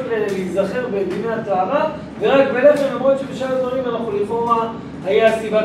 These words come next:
טובה לתקן את זה באותה מידה. לאורך השולחן, אגב, הוא מביא בזה מחלוקת, האם, אה,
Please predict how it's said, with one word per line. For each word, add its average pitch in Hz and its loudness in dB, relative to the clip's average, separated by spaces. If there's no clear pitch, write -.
טובה 202 2
לתקן 196 -2
את 185 -4
זה 180 0
באותה 180 -2
מידה. 151 -2
לאורך 254 6
השולחן, 254 0
אגב, 220 0
הוא 202 -2
מביא 208 -6
בזה 208 -4
מחלוקת, 202 -4
האם, 208 -2
אה, 180 -2